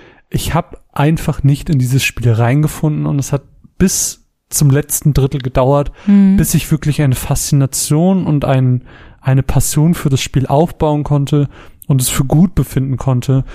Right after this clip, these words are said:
Speaker 1: weil vorher hab ich mich da einfach mit dir durchgequält,
Speaker 2: Mhm.
Speaker 1: muss man einfach so sagen.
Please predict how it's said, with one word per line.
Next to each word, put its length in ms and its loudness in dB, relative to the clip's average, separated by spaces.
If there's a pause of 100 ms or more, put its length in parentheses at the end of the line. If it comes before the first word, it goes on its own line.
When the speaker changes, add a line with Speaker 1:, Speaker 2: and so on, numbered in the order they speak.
(220)
Speaker 1:
weil 100 0
vorher 520 0
hab 140 -2
ich 160 -4
mich 220 -2
da 180 2
einfach 500 -2
mit 200 2
dir 80 2
durchgequält, 1400 -2 (100)
Speaker 2:
Mhm. 140 -2
Speaker 1:
muss 280 0
man 220 -2
einfach 300 -2
so 220 0
sagen. 500 -2